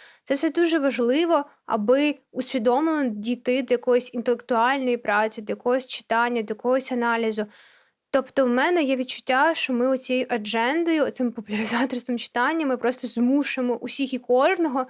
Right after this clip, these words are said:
раптом стати апологетом читання, апологетом культури, апологетом знання своєї літератури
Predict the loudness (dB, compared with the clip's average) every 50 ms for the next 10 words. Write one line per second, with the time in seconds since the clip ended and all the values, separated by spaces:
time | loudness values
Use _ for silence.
0 | -10 _ _ _ _ -2 0 0 0 0 -2 -2 -2 -2 -2 -4 -6 _ _ _
1 | _ _ _ _ _ _ _ _ -14 -14 -6 -2 0 2 2 0 0 -2 -2 -2
2 | -2 0 0 2 2 0 0 0 2 2 2 0 0 -2 -2 -2 -2 -4 -6 -8
3 | -6 -2 0 2 2 2 2 0 0 0 0 -2 -4 -4 _ -8 -4 0 2 2
4 | 2 2 2 0 0 0 0 -2 -2 -2 -2 -4 -6 -6 -6 -4 -2 0 2 2
5 | 0 0 -2 -4 -4 0 0 0 2 2 0 0 0 0 -2 -2 -2 -2 0 0
6 | 2 2 2 2 2 2 2 2 2 2 0 -2 -4 -8 -6 -8 -6 -4 -2 -2
7 | -2 -2 -4 -6 -6 -4 -4 -2 -2 -2 -4 -2 -2 0 2 2 2 0 -2